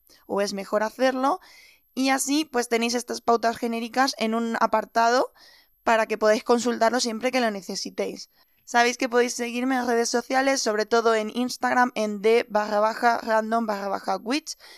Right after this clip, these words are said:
Es donde más estoy activa. Por Twitter, mm,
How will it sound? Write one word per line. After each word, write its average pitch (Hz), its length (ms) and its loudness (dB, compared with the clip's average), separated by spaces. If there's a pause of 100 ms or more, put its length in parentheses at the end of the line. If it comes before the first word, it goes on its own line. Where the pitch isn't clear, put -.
Es 247 120 2
donde 240 260 2
más 220 220 -2
estoy 208 260 -2
activa. 269 680 -2 (300)
Por 214 180 -2
Twitter, 233 640 0
mm, - 180 -16